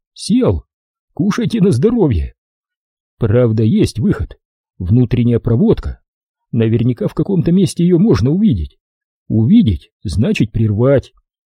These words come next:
Но для этого, как минимум, надо знать принцип её работы, характеристику. Ведь с дуру-то можно и... Замкни её, а она на замыкание работает. Перекуси, окажется, и на разъём реагирует.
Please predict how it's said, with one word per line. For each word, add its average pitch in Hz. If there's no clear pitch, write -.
Но 117
для 107
этого, 131
как 120
минимум, 107
надо 120
знать 120
принцип 185
её 160
работы, 165
характеристику. 120
Ведь 123
с 101
дуру-то 190
можно 180
и... 190
Замкни 175
её, 151
а 123
она 170
на 160
замыкание 190
работает. 196
Перекуси, 139
окажется, 156
и 117
на 120
разъём 120
реагирует. 160